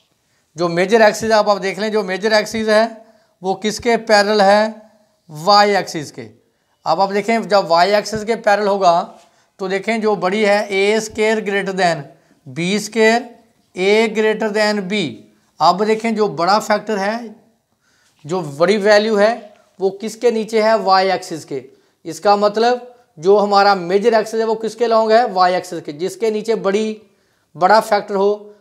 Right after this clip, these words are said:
हमेशा मेजर एक्सिस उसके along होगा। फिगर से तो क्लियर है कि जो मेजर एक्सिस है, वो किसके along है? वाई एक्सिस के। अब आप देखें, ये फोकाई है एफ़ वन, ये हमारे पास सेकंड है एफ़ टू,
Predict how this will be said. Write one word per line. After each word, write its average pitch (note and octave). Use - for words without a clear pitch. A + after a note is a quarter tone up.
हमेशा A3+
मेजर G#3
एक्सिस F#3+
उसके G3+
along F3
होगा। C#3
फिगर F#3+
से A3+
तो A3+
क्लियर A#3
है G#3+
कि G#3
जो G#3+
मेजर G#3
एक्सिस A3
है, G#3+
वो F#3+
किसके A3
along A3
है? F3+
वाई G3
एक्सिस D#3+
के। B2
अब F3
आप G#3
देखें, G#3+
ये A3+
फोकाई G#3+
है G#3
एफ़ F#3
वन, G#3+
ये F#3
हमारे G3
पास G3
सेकंड G3+
है G#3
एफ़ G3+
टू, G3